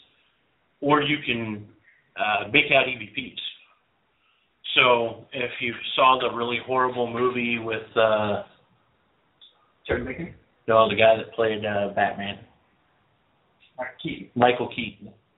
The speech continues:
Speaker 1: That, with him trying to communicate with
Speaker 2: Wait,
Speaker 1: his
Speaker 2: wait,
Speaker 1: deceased
Speaker 2: wait,
Speaker 1: wife.
Speaker 2: wait, wait.
Speaker 1: Yep. With his deceased wife.
Speaker 2: Was Mike Keaton in that movie?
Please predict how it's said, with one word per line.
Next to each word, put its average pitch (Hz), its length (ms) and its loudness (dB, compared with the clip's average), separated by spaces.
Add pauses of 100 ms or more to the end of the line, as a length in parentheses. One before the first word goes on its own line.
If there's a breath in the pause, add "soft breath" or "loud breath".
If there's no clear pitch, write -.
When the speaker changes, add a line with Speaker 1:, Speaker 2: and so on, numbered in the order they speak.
(200)
Speaker 1:
That, 110 300 0 (180)
with 117 180 -2 (100)
him 123 360 2 (100)
trying 120 240 4
to - 60 -14
communicate 120 480 2
with 113 100 -4
Speaker 2:
Wait, 120 80 -2
Speaker 1:
his 113 100 -4
Speaker 2:
wait, 120 60 -6
Speaker 1:
deceased 123 380 -2
Speaker 2:
wait, 117 60 2
Speaker 1:
wife. 117 180 6 (140)
Speaker 2:
wait, 123 80 -2
wait. 120 80 2
Speaker 1:
Yep. 127 240 0 (600 loud breath)
With 135 140 6
his 120 120 2 (100)
deceased 120 440 -4
wife. 107 280 0 (100)
Speaker 2:
Was 185 200 -12
Mike 285 100 -12 (180)
Keaton 339 200 -14
in 349 120 -12
that 349 160 -8
movie? 339 220 -10